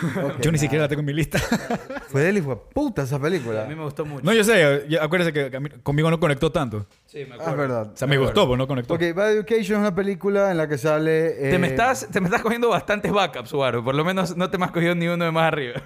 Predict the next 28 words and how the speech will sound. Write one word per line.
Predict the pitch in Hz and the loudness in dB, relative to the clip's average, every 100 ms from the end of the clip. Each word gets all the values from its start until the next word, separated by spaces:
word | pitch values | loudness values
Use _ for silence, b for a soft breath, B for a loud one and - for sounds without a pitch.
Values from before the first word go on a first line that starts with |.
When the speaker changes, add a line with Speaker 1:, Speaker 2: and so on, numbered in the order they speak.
| 247 | -4
Speaker 1:
<laughs> | - 185 | -4 -4
Speaker 2:
Ok. | 147 127 127 - _ | -4 -4 -6 -14 _
Sale | - 170 170 185 180 | -8 -2 2 2 2
Hugh | 156 196 165 | 2 0 2
Jackman, | 190 185 165 170 170 165 - _ _ _ _ | 2 2 0 -4 -6 -10 -18 _ _ _ _
eh, | 143 139 139 | 0 2 2
y | 139 | 2
esta | 143 - | 0 0
otra | 160 151 | 0 0
actriz | 160 151 | 0 0
que | 156 | 2
es | 151 | 0
excelente | - 147 143 | 2 0 0
y | 135 | 0
se | 143 | 0
me | 143 | 0
olvidó | 139 | 0
el | 156 | 0
nombre, | 180 165 156 147 _ _ | 0 -2 -4 -8 _ _
¿qué | - | -12
se | 117 | -6
llama? | 139 170 - _ _ _ | -4 -4 -10 _ _ _
Speaker 1:
Allison | - 180 185 180 160 | -2 2 2 0 0
Janney. | 143 147 117 104 _ _ _ _ _ - | 2 0 -2 -12 _ _ _ _ _ -6
Speaker 2:
Allison | 135 147 147 143 | 0 2 2 0
Speaker 1:
Allison | 165 - | 0 0
Speaker 2:
Janney. | 127 | 2
Speaker 1:
Janney. | 180 175 139 120 | 2 2 0 -6